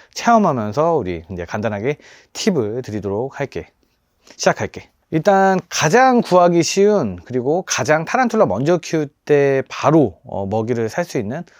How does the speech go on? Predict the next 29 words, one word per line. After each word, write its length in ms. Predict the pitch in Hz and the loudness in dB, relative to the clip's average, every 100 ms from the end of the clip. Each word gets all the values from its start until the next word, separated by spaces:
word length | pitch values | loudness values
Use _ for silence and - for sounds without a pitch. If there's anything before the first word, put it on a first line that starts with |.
| _ | _
우리 100 | 107 | -6
미럼으로 500 | 98 143 160 120 113 | 2 4 4 2 -4
시작을 360 | 131 - 135 113 | -6 -4 -4 -6
할게. 320 | 127 - 87 _ _ _ - | -12 -18 -20 _ _ _ -12
가성비 380 | 117 160 185 | -2 2 4
같은 220 | 160 - 131 | 2 2 -4
경우는 320 | 110 143 165 | -4 -6 -10
상, 360 | - 180 90 - _ _ - | -10 -8 -8 -14 _ _ -6
미럼 520 | 127 170 202 202 196 | 2 6 6 6 4
같은 260 | 175 - 160 | 2 0 -2
경우는 340 | 151 185 156 | 0 0 -4
구하기가 580 | - - 156 180 165 151 | -6 2 4 4 0 -4
정말 280 | - 104 92 | -4 -10 -10
쉽다. 240 | - - | -10 -10
그래서 360 | 87 98 135 135 | -8 -6 -6 -4
네이버나 840 | 101 131 185 165 151 131 131 143 143 | 0 4 4 6 4 2 -2 -2 -4
이런 320 | 107 107 104 | -4 -6 -6
데에서 360 | 101 98 131 120 | -6 -6 -6 -8
검색을 440 | - 120 135 120 | -8 -4 -2 -2
하면 320 | 117 160 - _ _ _ - | -6 -8 -10 _ _ _ -4
미럼 260 | 131 165 151 | 2 2 2
농장이 320 | 117 120 120 | -2 -4 -8
정말 300 | - 120 151 | -8 -6 -6
많이 180 | 113 80 | -6 -12
나와. 200 | 80 82 | -14 -10
왜냐면 260 | 110 131 | -6 -4
우리 140 | 120 120 | -4 -2
타란툴라뿐만 760 | 220 247 226 202 175 185 185 | 0 0 2 0 2 -2 -2
아니라 360 | 143 104 135 | -2 -2 -4